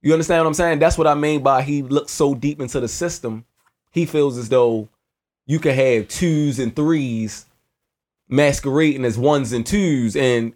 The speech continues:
get to the end goal. That's not how that, that, that time where coaching and scheming won the games, that's over with. It's athletes.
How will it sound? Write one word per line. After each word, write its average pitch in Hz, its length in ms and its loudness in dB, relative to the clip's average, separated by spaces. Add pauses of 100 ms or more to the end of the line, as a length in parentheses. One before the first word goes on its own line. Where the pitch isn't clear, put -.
get 143 240 0
to 135 100 2
the 120 160 2
end 135 180 0
goal. 147 360 2 (340)
That's 120 200 -2
not 127 160 2
how 113 140 2
that, 113 160 -6 (420)
that, 147 280 2
that 160 220 4
time 170 540 0 (300)
where 131 180 4
coaching 160 760 0 (500)
and 131 160 2
scheming 170 800 0 (800)
won 151 260 2
the 160 80 2
games, 180 640 0 (320)
that's 123 240 -2
over 139 220 0
with. 98 220 -2
It's 107 140 -2
athletes. 131 680 0